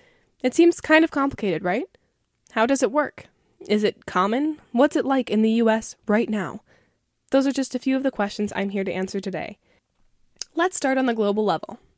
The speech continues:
Nuclear power supplies about ten percent of the world's electricity, coming from thirty-six countries with nuclear facilities. Now, the U S alone is the world's largest supplier of nuclear power.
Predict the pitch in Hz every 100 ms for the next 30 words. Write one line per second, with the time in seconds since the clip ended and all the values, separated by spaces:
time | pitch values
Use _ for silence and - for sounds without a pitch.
0 | _ _ - 214 254 302 311 233 226 233
1 | 247 - 269 262 262 - 285 - 330 330
2 | 320 - 254 247 240 226 202 190 196 185
3 | 180 180 175 165 170 - 165 - - -
4 | - 202 196 196 180 180 190 175 202 240
5 | - - 190 202 185 190 185 175 170 180
6 | 170 180 - 165 151 - - - - _
7 | _ - 185 - - _ _ - 190 208
8 | 254 233 226 - 180 180 214 175 175 196
9 | 196 185 208 208 190 180 208 233 185 180
10 | - - 185 196 180 165 165 170 165 165
11 | 170 185 131